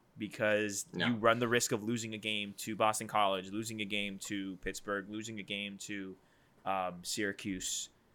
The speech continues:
Speaker 1: N C State, those kind of teams. So concerning there.
Speaker 2: I mean,
Speaker 1: Let's see where they go.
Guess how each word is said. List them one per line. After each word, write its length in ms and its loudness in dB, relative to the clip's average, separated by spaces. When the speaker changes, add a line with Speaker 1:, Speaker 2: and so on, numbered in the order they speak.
Speaker 1:
N 140 -4
C 140 -2
State, 400 0
those 160 0
kind 160 -4
of 80 -12
teams. 280 -12
So 200 -10
concerning 640 4
there. 300 8
Speaker 2:
I 60 10
mean, 140 2
Speaker 1:
Let's 160 -2
see 120 2
where 120 4
they 80 4
go. 200 0